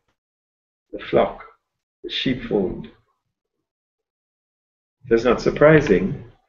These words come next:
Somebody like Herb Blair has done a marvelous job. So if you go and visit his headquarters, and he has other churches all over, but let's say the headquarters church, you will find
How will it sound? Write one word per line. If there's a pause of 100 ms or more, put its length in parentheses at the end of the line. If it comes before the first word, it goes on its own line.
(320)
Somebody
like (260)
Herb
Blair (100)
has
done
a
marvelous
job. (1600)
So
if
you
go
and
visit (440)
his
headquarters,
and
he
has
other
churches
all
over, (460)
but
let's
say
the
headquarters
church, (680)
you
will
find